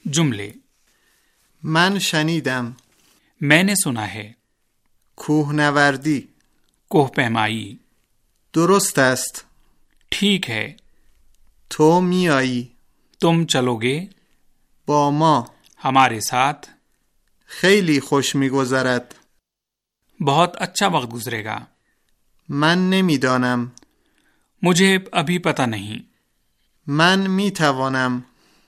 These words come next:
Speaker 1: میں کر سکتا ہوں۔
Speaker 2: تو داری۔
Speaker 1: تمہارے پاس ہے۔
Speaker 2: تو کار داری۔
Speaker 1: تمہیں کوئی کام ہے؟
Speaker 2: من کار ندارم۔
Speaker 1: مجھے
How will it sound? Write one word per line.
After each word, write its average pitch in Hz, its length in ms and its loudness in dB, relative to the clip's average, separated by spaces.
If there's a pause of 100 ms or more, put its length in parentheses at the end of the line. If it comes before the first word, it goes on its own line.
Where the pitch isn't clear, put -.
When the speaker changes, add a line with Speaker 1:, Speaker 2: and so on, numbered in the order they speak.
(280)
Speaker 1:
میں 190 360 2
کر 190 180 -4
سکتا 190 380 -4
ہوں۔ 107 340 -8 (880)
Speaker 2:
تو 185 280 2
داری۔ 156 520 4 (920)
Speaker 1:
تمہارے 151 360 2
پاس 120 320 -2
ہے۔ 127 200 -2 (800)
Speaker 2:
تو 160 360 2
کار 170 460 4
داری۔ 127 500 -4 (500)
Speaker 1:
تمہیں 175 260 4
کوئی 147 220 -2
کام 120 380 -2
ہے؟ 160 260 -4 (1000)
Speaker 2:
من 151 460 0
کار 160 360 2
ندارم۔ 139 720 0 (640)
Speaker 1:
مجھے 185 400 0